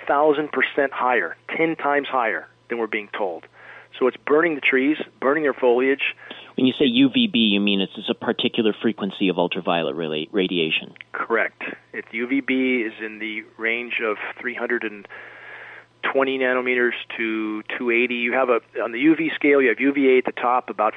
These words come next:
Speaker 1: four hundred to three hundred twenty nanometer, U V B three twenty to two eighty, U V C two eighty to one hundred. Below U V C, you have X-ray. So we're not only seeing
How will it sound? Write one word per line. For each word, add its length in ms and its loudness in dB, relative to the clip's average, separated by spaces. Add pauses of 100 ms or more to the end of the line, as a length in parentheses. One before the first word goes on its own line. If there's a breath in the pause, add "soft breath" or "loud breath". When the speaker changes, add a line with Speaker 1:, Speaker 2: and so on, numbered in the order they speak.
Speaker 1:
four 140 0
hundred 280 0
to 60 -4
three 200 -4
hundred 280 -2
twenty 320 -4
nanometer, 520 -2 (460 loud breath)
U 120 0
V 120 0
B 300 -2
three 140 0
twenty 320 -2
to 80 -4
two 260 -4
eighty, 340 0 (440 loud breath)
U 140 0
V 160 -6 (140)
C 220 2 (100)
two 140 4
eighty 180 4
to 80 -2
one 160 -2
hundred. 440 0 (360 loud breath)
Below 260 4
U 200 2
V 160 -6 (100)
C, 80 0
you 180 2
have 260 2 (640)
X-ray. 480 -2 (580 loud breath)
So 220 6 (440)
we're 140 2
not 140 4
only 240 4
seeing 260 0